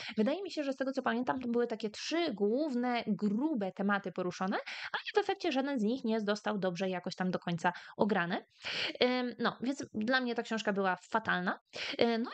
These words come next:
i ostatnia książka, coś, czego nie ma na polskim rynku, The Measure. E, jest to książka, która na początku niezwykle mi się podobała. Ta książka ma fantastyczne wręcz założenie.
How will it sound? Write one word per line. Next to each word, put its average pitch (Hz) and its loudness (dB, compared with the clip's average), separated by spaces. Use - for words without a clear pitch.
i 349 2
ostatnia 311 -2
książka, 254 0
coś, 254 -4
czego 214 0
nie 208 2
ma 214 0
na 190 0
polskim 208 -2
rynku, 311 0
The 339 2
Measure. 240 2
E, 196 2
jest 220 0
to 196 2
książka, 208 0
która 214 2
na 202 2
początku 233 -2
niezwykle 208 0
mi 202 0
się - -6
podobała. 175 0
Ta 185 -6
książka 208 -2
ma 208 2
fantastyczne 254 0
wręcz 190 -2
założenie. 185 0